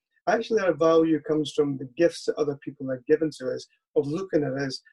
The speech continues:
and valuing us, ultimately valuing us from, in, in relation to God, and I'll come back to that in a second.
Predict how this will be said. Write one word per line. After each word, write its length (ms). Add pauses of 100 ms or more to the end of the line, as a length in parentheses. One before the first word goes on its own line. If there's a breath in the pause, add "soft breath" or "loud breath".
and 140
valuing 480
us, 360
ultimately 480
valuing 340
us 100
from, 280
in, 200
in 100
relation 320
to 100
God, 260
and 80
I'll 80
come 120
back 180
to 80
that 220
in 40
a 40
second. 380